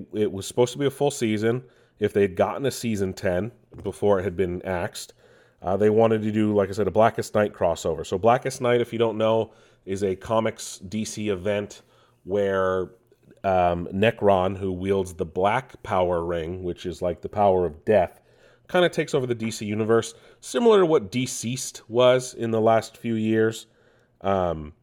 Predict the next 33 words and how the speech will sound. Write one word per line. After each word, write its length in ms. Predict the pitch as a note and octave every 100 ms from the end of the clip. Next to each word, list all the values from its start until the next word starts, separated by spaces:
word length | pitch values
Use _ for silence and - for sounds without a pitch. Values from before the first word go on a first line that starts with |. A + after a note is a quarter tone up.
| _ _ _ _ _ _ _ _ -
so 420 | - A#2 G#2+ G2+
they, 200 | A#2 A2+
they, 480 | A2 A2+ G#2+ A2 A#2+
they 180 | A2+ A2+
kinda 260 | E3 D#3
teased 340 | - C3+ C3 C3
it 80 |
with 220 | G#2+ F2+ G2
Deathstorm, 640 | G2+ - - A2+ A2+ A2
who 140 | G#2+ G2
is 100 | F#2
a 60 |
big 500 | F2 G2+ F#2+ F#2+ -
Blackest 420 | G2 F#2+ G2 F#2
Night 220 | F#2+ F#2+ -
character. 560 | G2+ G2 - G#2 G2 _ _ _ _ -
So 120 | A2+
Wallace 360 | G#2 A2+ B2 -
said, 180 | A2+
quote, 260 | - A#2 A2
"Back 220 | B2 C3+
in 60 | D3
season 280 | C#3 C3+ A#2+
eight, 160 | A#2+
we 120 | A2
set 160 | G#2 B2
up 80 | A#2+
the 80 | G#2+
Blackest 400 | A2 G#2+ G#2+ G#2+
Night 160 | G2+
storyline 480 | - G#2 G2+ G2 F#2
with 120 | E2
Deathstorm." 600 | C3 D3 - G2+ F#2 A2